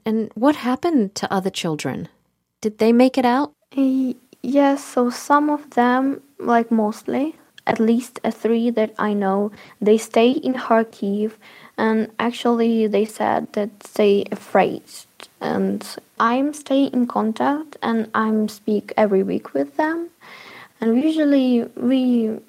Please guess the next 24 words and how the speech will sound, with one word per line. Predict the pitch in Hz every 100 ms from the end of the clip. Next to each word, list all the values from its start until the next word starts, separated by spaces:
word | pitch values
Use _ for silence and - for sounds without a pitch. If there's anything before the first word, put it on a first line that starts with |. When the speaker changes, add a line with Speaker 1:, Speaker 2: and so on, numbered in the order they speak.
| 226
Speaker 2:
just | 226 220 - -
keep | 240 240
in | 220
touch | 214 214 220 214 -
or | 208
ch-, | 208 - - -
or | 214 214
texting | 208 240 240 - - 226 220
each | 214 -
other. | 208 208 208 208 208 _ _ _ _ _ _ _ _ _ -
Speaker 1:
Hmm. | 247 220 - _ _ _ - - - - -
You | 277
say | - 269 254
that | 247 226
you | 233 233 233 226 -
hope | 233 226
you'll | 220
be | 208 208
able | 202
to | 202
return | 196 - - 196 196 190
home | 185 - 214 233 262
one | 196 165 160
day. | 165 147 143 147